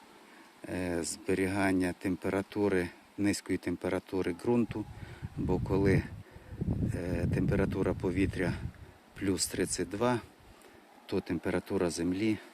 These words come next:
до п'ятдесят. І що б ви там не поливали, не робили, там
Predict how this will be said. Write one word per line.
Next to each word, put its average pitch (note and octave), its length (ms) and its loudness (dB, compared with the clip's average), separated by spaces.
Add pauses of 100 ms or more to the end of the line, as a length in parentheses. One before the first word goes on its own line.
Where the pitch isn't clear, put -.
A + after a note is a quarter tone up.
(340)
до E2+ 200 -2
п'ятдесят. E2+ 600 -4 (560)
І G2+ 80 -6
що - 220 2
б F#2 100 -4
ви F#2 60 2
там F2+ 240 2
не F2+ 80 4
поливали, G2 720 0 (680)
не F2+ 240 0
робили, F#2+ 580 2 (680)
там F#2 280 2